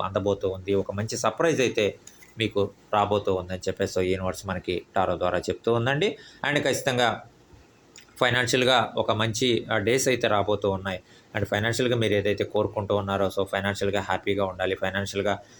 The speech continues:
so, ఎలాంటి ప్రాబ్లమ్స్ కూడా రాకూడదు, ఎలాంటి సిచ్యువేషన్స్ కూడా ఫైనాన్షియల్ ప్రాబ్లమ్స్, మరీ ముఖ్యంగా వచ్చేటువంటి ఫైనాన్షియల్ ప్రాబ్లమ్స్ అనే రిలేషన్ మీద ఎఫెక్ట్ ఉండకూడదు, రిలేషన్ మీద అంత ఎఫెక్ట్ అనేది చూపించకూడదు అని చెప్పేసి ఏదైతే మీరు కోరుకుంటూ ఉన్నారో, so, ఖచ్చితంగా అవన్నీ కూడా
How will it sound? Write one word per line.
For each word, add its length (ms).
so, 120
ఎలాంటి 340
ప్రాబ్లమ్స్ 500
కూడా 200
రాకూడదు, 400
ఎలాంటి 300
సిచ్యువేషన్స్ 600
కూడా 200
ఫైనాన్షియల్ 480
ప్రాబ్లమ్స్, 400
మరీ 160
ముఖ్యంగా 360
వచ్చేటువంటి 460
ఫైనాన్షియల్ 580
ప్రాబ్లమ్స్ 420
అనే 200
రిలేషన్ 440
మీద 160
ఎఫెక్ట్ 300
ఉండకూడదు, 380
రిలేషన్ 420
మీద 140
అంత 160
ఎఫెక్ట్ 300
అనేది 240
చూపించకూడదు 520
అని 120
చెప్పేసి 360
ఏదైతే 340
మీరు 220
కోరుకుంటూ 480
ఉన్నారో, 300
so, 140
ఖచ్చితంగా 460
అవన్నీ 300
కూడా 240